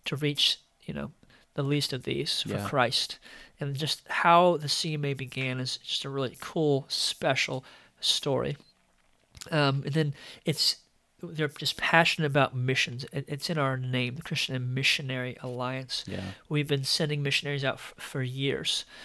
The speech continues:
Speaker 1: Um, currently, I think if there's about seven hundred, we call them international workers,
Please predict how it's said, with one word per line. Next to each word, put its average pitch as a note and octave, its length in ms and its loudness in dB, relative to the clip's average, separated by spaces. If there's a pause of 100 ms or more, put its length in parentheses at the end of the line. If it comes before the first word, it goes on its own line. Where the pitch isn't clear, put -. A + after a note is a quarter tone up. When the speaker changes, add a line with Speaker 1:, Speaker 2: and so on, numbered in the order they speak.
(140)
Speaker 1:
Um, C3 500 2
currently, C#3 640 -2
I C3+ 80 -6
think - 720 -4
if - 160 -10 (480)
there's C3+ 240 0
about B2+ 400 2
seven D3+ 400 4
hundred, D#3 600 -2
we - 240 -10
call C3+ 120 -4
them - 100 -10
international C#3 480 2
workers, C#3 500 -4